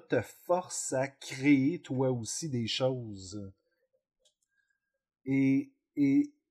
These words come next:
à quelque part, tu peux pas, je peux pas jaser avec toi de, euh, « Regarde mon Funko de Superman. » Ok, on jase-tu du Funko ou de Superman ? Mais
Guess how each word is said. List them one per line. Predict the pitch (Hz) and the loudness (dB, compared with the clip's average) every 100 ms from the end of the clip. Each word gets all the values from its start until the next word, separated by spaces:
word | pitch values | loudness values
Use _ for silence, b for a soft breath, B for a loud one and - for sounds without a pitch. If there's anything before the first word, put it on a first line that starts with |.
| _ - | _ -8
à | 127 | -2
quelque | 135 127 | 0 0
part, | 120 143 226 | 0 0 -2
tu | 247 - | -6 -8
peux | 131 | -8
pas, | 131 170 185 202 208 | -2 -2 -2 -6 -8
je | - | -8
peux | - 139 | -6 -2
pas | 226 | 2
jaser | 175 143 117 139 | 4 4 4 0
avec | 120 - | -2 -4
toi | 127 131 139 | -2 0 0
de, | 135 110 120 127 131 131 b b - | -2 -2 0 0 -2 -8 b b -10
euh, « | 123 117 117 117 - - 311 _ _ _ _ _ _ _ _ _ _ _ - | -6 -6 -8 -10 -14 -20 -20 _ _ _ _ _ _ _ _ _ _ _ -6
Regarde | 104 143 151 | 4 6 6
mon | 135 127 | 4 0
Funko | 147 127 139 151 | 0 0 2 2
de | |
Superman. » | - 143 139 123 127 127 110 98 92 _ _ _ _ _ _ - | 2 0 2 2 2 2 -2 -8 -14 _ _ _ _ _ _ -12
Ok, | 104 160 165 143 | 2 6 6 4
on | 101 123 | -2 0
jase-tu | 120 120 120 - 165 | 2 2 0 -6 -8
du | 131 | -8
Funko | - 147 131 127 175 254 302 - _ _ _ - | -4 -2 0 0 0 2 0 -4 _ _ _ -6
ou | 170 | -4
de | - | 0
Superman ? | - 151 147 123 123 120 107 98 92 - _ _ _ _ _ _ _ _ _ _ _ _ _ _ _ | -2 0 2 4 2 2 -2 -10 -12 -18 _ _ _ _ _ _ _ _ _ _ _ _ _ _ _
Mais | 131 | -2